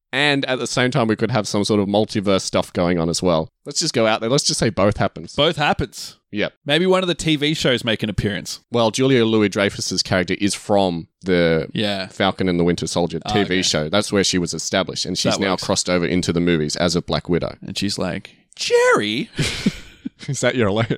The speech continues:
Speaker 2: That's
Speaker 1: She
Speaker 2: my
Speaker 1: goes,
Speaker 2: line?
Speaker 1: "Stella!"
Speaker 2: <laughs>
Speaker 1: Yeah, I think
Speaker 2: Sounds
Speaker 1: we've got
Speaker 2: good.
Speaker 1: I think we, I think
Speaker 2: Sounds
Speaker 1: we've,
Speaker 2: good. It's
Speaker 1: we've
Speaker 2: as
Speaker 1: got the
Speaker 2: close as we can come, I
Speaker 1: We
Speaker 2: think.
Speaker 1: have a stone and we've squeezed a single drop of water out of it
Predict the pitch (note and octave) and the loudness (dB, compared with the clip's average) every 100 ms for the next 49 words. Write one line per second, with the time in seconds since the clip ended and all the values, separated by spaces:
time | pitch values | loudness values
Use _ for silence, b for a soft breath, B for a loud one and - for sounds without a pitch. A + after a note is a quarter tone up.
0 | - D#3 - F#3 G3+ G#3 A#3+ - - - | -2 -4 -2 0 2 2 2 -2 -14 -2
1 | A#3+ A3+ A#3 B3+ B3+ C4 - C4+ B3 F3+ | 2 4 4 4 2 4 4 4 2 2
2 | - F3+ E3 G3 F#3 - - D3 - _ | 2 0 2 -2 -2 -4 -4 -6 -8 _
3 | - A#2 B2 A2 - G3 D3 B2 A#2 - | -4 0 2 2 2 2 2 4 4 2
4 | _ _ A#2 A#2 C#3 B2+ B2 A2 A2+ C3+ | _ _ -8 -4 -4 0 0 2 0 -2
5 | D#3+ D#3+ E3+ D3+ E3 B2+ D#3+ D3 F#3+ G3+ | -2 0 0 -2 -2 -4 -2 0 2 0
6 | - - b b b b C#3 A#2+ C3+ C3+ | -2 -12 b b b b -4 -2 -2 -4
7 | - G2+ F2+ B2 C3+ D3 C#3 - - D3+ | -6 -8 -8 -8 -4 -4 -2 -4 -2 2
8 | D#3 E3 E3+ - C3 B2+ B2 - - D3+ | 4 4 2 2 2 4 2 0 0 4
9 | D3 C#3+ A2+ - D3+ D#3 D3 D3 C3+ - | 4 4 2 2 4 4 4 2 0 0
10 | A#2+ A2 A#2+ B2 A#2+ A2+ A2+ A2+ | -2 0 2 2 4 2 2 0